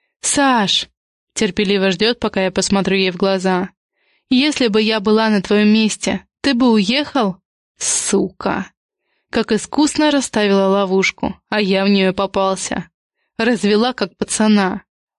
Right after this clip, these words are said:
Мне даже ответить нечего. Она прекрасно знает ответ.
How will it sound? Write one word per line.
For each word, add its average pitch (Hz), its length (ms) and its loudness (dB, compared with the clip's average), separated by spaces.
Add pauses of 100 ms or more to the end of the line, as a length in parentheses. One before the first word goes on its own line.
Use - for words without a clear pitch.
Мне 226 160 2
даже 214 240 2
ответить 226 460 -2
нечего. 202 560 -2 (200)
Она 196 240 2
прекрасно 196 580 -2
знает 202 340 0
ответ. 185 480 -4